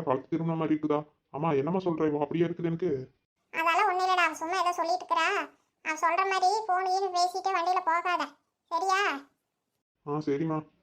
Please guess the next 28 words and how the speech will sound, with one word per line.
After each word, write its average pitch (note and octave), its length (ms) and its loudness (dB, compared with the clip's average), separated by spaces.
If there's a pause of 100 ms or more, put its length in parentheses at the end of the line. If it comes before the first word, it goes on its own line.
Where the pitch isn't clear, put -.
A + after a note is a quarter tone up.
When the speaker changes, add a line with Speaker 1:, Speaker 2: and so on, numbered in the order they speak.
(720)
Speaker 2:
நிலா, F#4+ 220 2 (160)
தண்ணி F#4+ 200 2
பிடிச்சி G#4+ 300 -2
சீக்கிரம் G#4 280 -2
வீட்டுக்கு G#4 280 -4
வா, G4 80 4 (100)
நான் F4+ 140 0
வீட்டுக்கு G4 280 -6
போறேன். E4+ 240 -2 (640)
ஆ, D#4+ 80 -4 (180)
சரிங்க F#4+ 280 2
அத்தா, F#4+ 220 0
போங்க, F4+ 260 2
வரேன். D4+ 220 -2 (760)
ஐயோ, D#4+ 380 -2 (280)
என்ன F4+ 240 0
திடீர்னு E4+ 300 0
மழை D#4 140 -2
பிடிச்சிருச்சு? E4 460 -6 (420)
இப்ப D4+ 160 -10
என்ன D#4+ 160 -4
பண்றது? E4+ 340 0
தண்ணி D4+ 160 -2
பிடிக்க E4 220 -6
போலாமா, E4 360 -2
இல்ல E4+ 140 -2
வீட்டுக்கே E4+ 320 -6
போயிடலாமா? D#4 380 -4